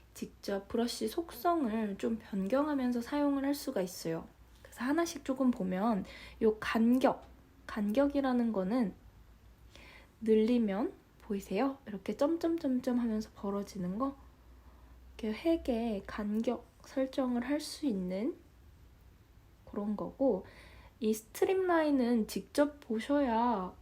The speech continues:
이해가 빨라서 가장 마지막에 설명드릴게요. 그리고 지터는 늘리면 이렇게 획이 퍼지는 걸 보실 수 있고 물금 감소는 이제 획의 끄트머리 부분을 보시면 돼요.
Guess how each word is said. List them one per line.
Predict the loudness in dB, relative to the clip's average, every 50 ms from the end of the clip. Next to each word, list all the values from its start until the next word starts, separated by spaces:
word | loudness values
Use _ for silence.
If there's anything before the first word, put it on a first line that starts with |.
| -12 -6
이해가 | -2 2 4 4 4 2 0 -4
빨라서 | -4 -2 0 0 0 -2 -2 -2 0 0 0 -2 -4
가장 | -8 -6 -4 -4 -2
마지막에 | -2 -2 -2 0 0 0 2 2 0
설명드릴게요. | -2 0 0 0 2 2 0 0 0 -2 -4 -6 -8 -10 -10 -10 -12 -16 -20 -20 -20 -20 -20 -20 -20 -10 -6
그리고 | -4 -2 -2 -4
지터는 | -4 -8 -10 -10 -6 -2 0 0 0 0 0 0 -2 -2 -4 -6 -10 -20 -20 -20 -20 -20 -20 -20 -20 -20 -20 -20 -20 -20 -20 -20 -12 -6
늘리면 | -4 -2 -2 -2 -2 0 0 2 2 0 0 -4 -8 -12
이렇게 | -14 -14 -14 -16 -8 -2
획이 | 0 0 0 0 -4 -8
퍼지는 | -4 -2 -2 -2 0 0 0 0 0 0 -2 -6 -12 -18 -20 -20 -20 -20 -20 -20 -20 -20 -20 -20 -20 -20 -20 -20 -20 -20 -20 -20 -20 -20 -20 _ -20 -12
걸 | -8 -6 -4 -2 -2 -2 -4 -4 -8 -12 -20 -20 -20 -12
보실 | -8 -8 -4 -2 -2 -2
수 | -2 -6 -10 -12
있고 | -12 -12 -16 -12 -6 -2 0 0 0 0 -2 -6 -18 -20 -20 -20 -20 -20 -20 -20 -10 -4
물금 | 0 2 4 4 4 2 2 2 2 2 0
감소는 | 0 -2 -2 -2 -2 -2 -2 0 0 2 2 2 0 0 -2
이제 | -2 -4
획의 | -2 0 0 0 0 0 0 0
끄트머리 | 0 -2 -2 -4 -6 -2 2 4 4 4 4
부분을 | 4 0 -2 0 0 2 2 0 0
보시면 | 0 -2 -2 0 0 2 2 2 0
돼요. | 0 -2 -4 -4 -4 -6 -10